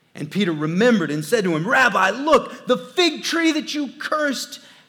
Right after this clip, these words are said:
has withered.'" So often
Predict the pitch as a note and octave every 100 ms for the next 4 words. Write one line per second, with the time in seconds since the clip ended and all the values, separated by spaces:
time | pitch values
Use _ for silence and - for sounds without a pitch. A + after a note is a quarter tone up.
0 | _ - D3 C#3 C3 A3+ C#4+ G#3 E3 A2
1 | - - _ _ _ _ _ _ _ _
2 | _ _ _ _ _ _ _ _ _ _
3 | _ _ _ _ _ _ _ _ _ _
4 | _ _ _ _ _ _ _ _ _ _
5 | _ - E3 A#2 A#2 A#2 A#2 G#2+